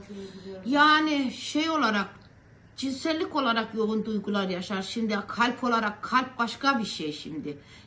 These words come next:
Speaker 2: Eğer yükseleni akrep, balık, yengeçse bu kişide duygu vardır, kalp vardır. Eğer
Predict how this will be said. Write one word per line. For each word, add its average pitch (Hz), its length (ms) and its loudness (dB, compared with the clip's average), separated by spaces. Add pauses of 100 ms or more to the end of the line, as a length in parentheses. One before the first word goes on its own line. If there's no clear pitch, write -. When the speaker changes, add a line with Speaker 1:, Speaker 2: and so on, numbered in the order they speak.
Speaker 2:
Eğer 233 260 0 (680)
yükseleni 233 720 2
akrep, 233 600 0
balık, 214 480 -2 (600)
yengeçse 240 680 2 (880)
bu 277 240 2
kişide 254 500 -2
duygu 269 340 2
vardır, 320 440 4
kalp 277 340 -4
vardır. 277 380 0
Eğer 220 280 -2